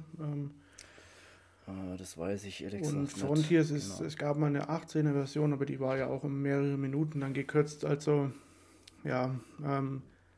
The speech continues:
Speaker 1: wenn man sich den Film halt anschaut, dann schon, schon uncut. Ähm, weil nur so
Speaker 2: Dann
Speaker 1: macht's
Speaker 2: so,
Speaker 1: halt
Speaker 2: wie es
Speaker 1: Sinn.
Speaker 2: sein soll, ja.
Speaker 1: Genau.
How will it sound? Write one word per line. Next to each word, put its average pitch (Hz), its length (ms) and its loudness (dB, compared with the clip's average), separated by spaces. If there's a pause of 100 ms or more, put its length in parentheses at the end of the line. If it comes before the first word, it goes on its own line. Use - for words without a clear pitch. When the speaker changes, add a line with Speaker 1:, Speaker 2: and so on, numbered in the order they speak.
(1080)
Speaker 1:
wenn 143 240 -2
man 147 80 6
sich 147 180 2
den 139 140 4
Film 147 240 6
halt 131 160 0
anschaut, 139 340 0
dann 135 160 -2
schon, 131 400 -2
schon 127 220 -4
uncut. 139 580 -2 (420)
Ähm, 135 360 -6 (100)
weil 139 160 -4
nur 135 160 -2
so - 100 -2
Speaker 2:
Dann 139 100 4
Speaker 1:
macht's 90 100 -2
Speaker 2:
so, 92 100 -2
Speaker 1:
halt 104 80 4
Speaker 2:
wie 117 40 8
es 113 100 6
Speaker 1:
Sinn. 127 80 12
Speaker 2:
sein 117 140 10
soll, 95 200 0
ja. 101 160 -6 (640)
Speaker 1:
Genau. 131 460 -4